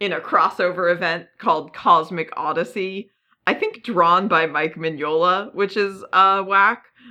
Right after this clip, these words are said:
um, they both, like, uh, lose their immortality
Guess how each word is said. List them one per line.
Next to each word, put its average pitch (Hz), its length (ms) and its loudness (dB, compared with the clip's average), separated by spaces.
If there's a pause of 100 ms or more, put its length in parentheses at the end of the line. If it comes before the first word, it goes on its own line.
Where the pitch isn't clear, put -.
(260)
um, 156 760 2 (460)
they 190 220 -2
both, 208 420 0 (100)
like, 165 480 -2
uh, 139 520 4 (520)
lose 208 500 0
their 190 180 4
immortality 185 1040 0